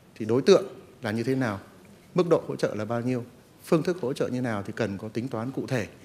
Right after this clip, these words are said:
Đây là những các cái mà chúng tôi cũng dự kiến trong cái gói giải pháp mà sau khi, ờ, ờ, dịch bệnh,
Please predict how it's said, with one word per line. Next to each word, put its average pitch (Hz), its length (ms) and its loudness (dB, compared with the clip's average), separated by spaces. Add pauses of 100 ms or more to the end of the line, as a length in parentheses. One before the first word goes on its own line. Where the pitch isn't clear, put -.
(640)
Đây 131 280 4
là 123 120 2
những 113 180 -2
các 143 180 -2
cái 120 260 2
mà 139 220 0
chúng 101 120 -8
tôi 131 280 2
cũng 123 200 -4
dự 151 180 -2
kiến 139 340 6
trong 135 180 -2
cái 127 140 -4
gói 120 180 -2
giải 139 120 -4
pháp 151 340 -4
mà 107 80 -6
sau 120 220 -4
khi, 131 320 2 (760)
ờ, 104 440 -2 (580)
ờ, 104 260 -6
dịch 104 180 -6
bệnh, 117 160 0